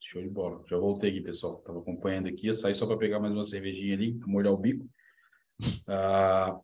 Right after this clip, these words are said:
a Anne tá na área também dando boa noite. A Anne aí, tamo junto.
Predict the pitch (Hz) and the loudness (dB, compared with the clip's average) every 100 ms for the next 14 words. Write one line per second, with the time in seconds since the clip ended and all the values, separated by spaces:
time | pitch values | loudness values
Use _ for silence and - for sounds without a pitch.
0 | - 113 117 127 120 107 107 110 107 104 | 6 8 10 8 6 6 8 8 6 2
1 | 104 98 98 92 87 104 120 104 98 101 | 4 4 2 0 6 6 8 6 6 6
2 | 92 101 139 139 107 98 90 98 135 143 | 4 4 4 2 2 2 2 6 6 6
3 | 151 151 | 0 -2